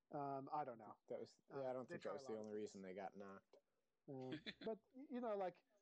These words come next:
Speaker 1: uh, I, I don't really know. I, I don't know. I can't, um, I haven't followed them that closely, but, um, I doubt that they tried that in the M S R so much, maybe in the medley. Uh, but let's move on to the topic that we were,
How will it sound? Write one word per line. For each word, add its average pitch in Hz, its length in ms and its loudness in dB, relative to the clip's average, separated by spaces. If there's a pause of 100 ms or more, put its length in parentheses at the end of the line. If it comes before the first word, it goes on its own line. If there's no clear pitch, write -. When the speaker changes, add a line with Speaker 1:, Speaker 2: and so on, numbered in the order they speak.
(120)
Speaker 1:
uh, 165 300 4
I, 196 260 4
I 185 40 4
don't 208 160 2
really 170 220 2
know. 156 380 4
I, 156 220 2
I - 20 4
don't 156 240 -4
know. 143 280 2 (280)
I 143 80 0
can't, 151 240 2 (480)
um, 135 560 0 (160)
I 151 80 2
haven't 151 240 -2
followed 143 320 2
them 139 140 0
that 143 260 2
closely, 143 480 0
but, 131 240 0 (480)
um, 131 480 0
I 151 240 2
doubt 175 320 6
that 151 100 0
they 160 220 2
tried 160 300 4
that 151 180 2
in 139 80 2
the 143 160 2
M 139 160 2
S 131 160 -2
R 131 320 2
so 120 180 -4
much, 123 300 -2
maybe 147 240 0
in 127 80 -2
the 127 80 -2
medley. 127 320 0 (880)
Uh, 135 240 2
but 226 80 2
let's 254 160 0
move 277 160 2
on 240 80 4
to 214 80 4
the 185 160 2
topic 175 320 0
that 160 120 0
we 160 120 4
were, 151 320 2